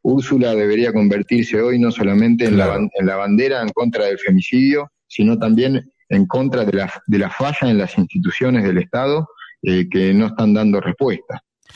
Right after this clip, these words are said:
Speaker 1: Eh, porque esto que pasa, eh, o ha pasado en el Poder Judicial, nosotros acá no tenemos fiscalía,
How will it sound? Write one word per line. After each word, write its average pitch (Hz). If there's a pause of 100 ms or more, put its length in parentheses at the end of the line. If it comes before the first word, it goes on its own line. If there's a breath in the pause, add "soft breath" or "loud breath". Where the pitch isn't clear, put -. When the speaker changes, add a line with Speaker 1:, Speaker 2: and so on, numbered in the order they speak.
(140)
Speaker 1:
Eh, 82
porque 90 (180 loud breath)
esto 127
que 104 (100)
pasa, 104 (260 loud breath)
eh, 95
o 101
ha 104
pasado 113
en 98
el 92
Poder 104
Judicial, 135
nosotros 104
acá 135
no 117
tenemos 131
fiscalía, 120